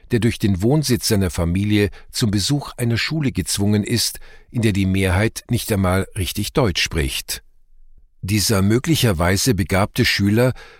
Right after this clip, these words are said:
wird in Berlin zusätzlich um seine Chancen betrogen,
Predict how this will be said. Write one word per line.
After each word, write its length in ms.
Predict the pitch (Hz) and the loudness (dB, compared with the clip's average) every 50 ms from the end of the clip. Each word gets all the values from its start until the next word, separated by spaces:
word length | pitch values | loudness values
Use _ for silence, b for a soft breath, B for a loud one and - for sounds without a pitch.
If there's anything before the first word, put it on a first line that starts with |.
| B - | B -2
wird 200 | 117 - - - | -2 0 0 -2
in 180 | - 139 135 | -2 -2 0
Berlin 380 | 107 120 110 104 117 139 160 151 | 2 2 2 2 2 0 0 0
zusätzlich 800 | - - - 165 147 123 127 107 - - - 110 113 - - | -2 -2 -2 -2 0 0 0 0 0 0 0 0 -2 -2 -2
um 80 | - 113 | -4 -2
seine 240 | 85 95 90 87 80 | -2 0 0 0 0
Chancen 500 | - - - 120 127 131 - - 104 85 | 0 0 0 0 0 0 0 0 0 -2
betrogen, 640 | 80 80 - - 95 98 101 90 107 110 110 98 | -2 -2 -2 0 2 2 2 2 2 2 2 0